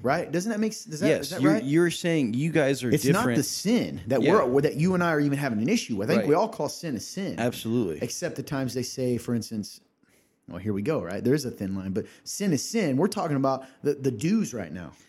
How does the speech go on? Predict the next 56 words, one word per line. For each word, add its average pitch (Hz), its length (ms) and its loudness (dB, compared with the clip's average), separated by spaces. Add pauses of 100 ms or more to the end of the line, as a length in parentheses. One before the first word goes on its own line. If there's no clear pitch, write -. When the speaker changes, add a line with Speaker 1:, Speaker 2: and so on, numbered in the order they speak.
(140)
Speaker 1:
not - 0 -
the 127 100 4
Speaker 2:
Right. 117 240 2
Speaker 1:
don'ts. 147 440 -2
We - 60 -6
Speaker 2:
How 151 120 4
do, 151 80 -4
Speaker 1:
tend 247 140 4
to - 60 -
Speaker 2:
how 165 100 8
do 185 80 6
Speaker 1:
agree 185 80 8
on 185 60 8
Speaker 2:
you, 175 80 8
Speaker 1:
the - 40 -2
don'ts. 147 240 -2
Speaker 2:
how 156 160 2
do 180 80 0
you 175 140 6
get 131 320 4
on 139 380 4
the 117 80 0
team? 95 560 -4
Speaker 1:
Yeah. 120 200 2
Speaker 2:
Yeah. 92 160 -4 (500)
How 135 180 -2
do 139 60 0
you 131 100 4
become 120 480 2
a - 60 -6
Christian? - 460 -8
How 110 220 -2
Speaker 1:
Yeah. 117 80 2
Speaker 2:
are, 107 200 0
how 104 160 -2
do 113 60 2
you 113 80 2
become 107 420 -2
saved? 71 560 -12 (760)
And 110 500 -4 (140)
people 107 540 0
are 98 180 -4
so 107 200 -4
different 98 420 -2
on 78 120 -10
it. - 60 -18 (880)
Speaker 1:
It's 127 160 -4
what 190 100 2
it 117 60 0
seems 247 320 -2
like 113 180 -2
sometimes. 98 300 -6
Speaker 2:
Right. 110 220 0
Speaker 1:
And 143 140 0
so, 151 340 2
uh, 143 120 0